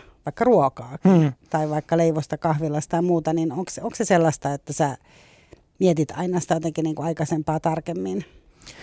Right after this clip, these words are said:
Speaker 2: Kyllä se on vaikuttanut. Ö, mä oon ru-, ru-, ruokien ja juomien suhteen suuri hedonisti, ja siinä mulla on minimalismiin vielä, niinku, matkaa. Mä haluaisin myös, että jotenkin se,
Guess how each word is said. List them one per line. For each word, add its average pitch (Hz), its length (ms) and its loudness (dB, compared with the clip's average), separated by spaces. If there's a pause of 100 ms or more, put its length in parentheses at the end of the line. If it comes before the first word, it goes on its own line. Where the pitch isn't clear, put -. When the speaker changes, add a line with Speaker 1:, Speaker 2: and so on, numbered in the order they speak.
(180)
Speaker 2:
Kyllä 202 180 4
se 208 180 8 (100)
on 175 300 6
vaikuttanut. 160 640 4
Ö, 160 440 6
mä 175 120 6
oon 170 140 2 (760)
ru-, 175 260 4
ru-, 196 340 6
ruokien 175 360 6
ja 156 60 8
juomien 160 380 6
suhteen 151 380 2
suuri 156 360 6
hedonisti, 151 520 4
ja 143 80 4
siinä 160 200 6
mulla 151 220 4
on 151 80 4
minimalismiin 143 640 2
vielä, 143 260 0
niinku, 147 320 -4
matkaa. 165 480 4
Mä 151 100 2
haluaisin 160 360 6
myös, 151 220 2
että - 160 -4
jotenkin 151 280 -2
se, 151 160 4